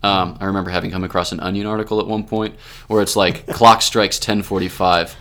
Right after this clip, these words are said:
Speaker 1: man goes for lunch and said," you know, fill in the appropriate swear word. Um, but, like, at a certain point each morning, we begin first
Speaker 2: Mm-hmm.
Speaker 1: thinking of lunch.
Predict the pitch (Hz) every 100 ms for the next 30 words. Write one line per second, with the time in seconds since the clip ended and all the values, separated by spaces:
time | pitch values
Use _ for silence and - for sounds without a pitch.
0 | - - - 95 101 107 98 95 95 92
1 | - 95 98 87 - - 95 - 90 87
2 | 85 - 95 85 82 90 87 78 95 87
3 | 82 78 - - - 120 117 107 95 -
4 | - - 139 127 123 - 190 147 143 123
5 | 117 - 110 101 95 101 101 110 107 107
6 | 98 - 104 98 95 87 92 98 - -